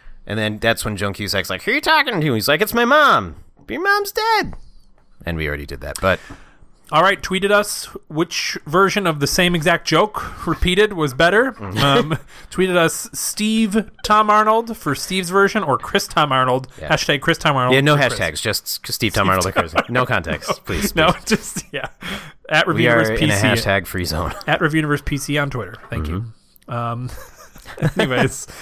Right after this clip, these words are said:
Speaker 2: uh, so then he gets
Speaker 1: Let's
Speaker 2: with
Speaker 1: start trending, America.
Speaker 2: and then he goes back to Jeff Goldblum, and, uh, they have a montage of him getting over her.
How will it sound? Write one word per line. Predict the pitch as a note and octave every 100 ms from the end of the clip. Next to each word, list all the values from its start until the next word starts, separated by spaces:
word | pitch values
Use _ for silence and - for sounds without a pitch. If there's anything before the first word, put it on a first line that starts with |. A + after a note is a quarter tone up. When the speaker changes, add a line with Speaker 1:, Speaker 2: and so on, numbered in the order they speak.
| - - -
Speaker 2:
uh, | D3 D3+ D3+
so | E3
then | F3+ A3 G#3+ G#3
he | F3+ G3+ E3+
gets | F3+ - -
Speaker 1:
Let's | G#3 A2+ A#2
Speaker 2:
with | E3+
Speaker 1:
start | - A#2+ G#2
trending, | - - A#2 A2+ A2+
America. | E2+ D#2+ D2 D2+ D#2+ D#2 -
Speaker 2:
and | E3+
then | G#3+
he | E3+
goes | F3 E3 C#3+
back | E3 D3+ -
to | D3 C#3
Jeff | B2 C#3+
Goldblum, | - B2+ A#2+ C3 B2
and, | B2 A#2+ A#2+
uh, | A#2 A#2
they | A#2+
have | B2
a | A#2+
montage | A#2+ A#2+ B2+ A#2 A#2 -
of | A2+
him | - A#2+
getting | A#2+ A#2+
over | A2+ A2 A2+
her. | A#2 A#2+